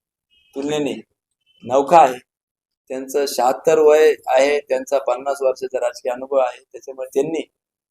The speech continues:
कदाचित, अ, रात्रीपर्यंत आम्ही जनार्दन कदमशी बोललेलो होतो, त्याच्यामुळे कुठल्याही अशी, अ, परिस्थिती नव्हती. त्यांनी सकाळी निरोप दिला की, अ,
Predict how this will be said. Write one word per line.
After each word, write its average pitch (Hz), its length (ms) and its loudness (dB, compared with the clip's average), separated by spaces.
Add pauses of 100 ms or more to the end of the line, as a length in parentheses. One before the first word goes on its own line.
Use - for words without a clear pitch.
(280)
कदाचित, 147 520 -4
अ, 143 140 0 (1800)
रात्रीपर्यंत 185 680 -4 (600)
आम्ही 139 340 -10
जनार्दन 139 420 -2
कदमशी 139 460 -6
बोललेलो 135 380 -4
होतो, 139 180 -6
त्याच्यामुळे 135 300 -8
कुठल्याही 175 360 2
अशी, 190 240 -2 (580)
अ, 135 260 -6 (120)
परिस्थिती 160 460 -4
नव्हती. 170 360 -2 (720)
त्यांनी 165 680 -8
सकाळी 180 420 4
निरोप 156 240 4
दिला 135 320 -2
की, 139 800 -8 (220)
अ, 120 40 -12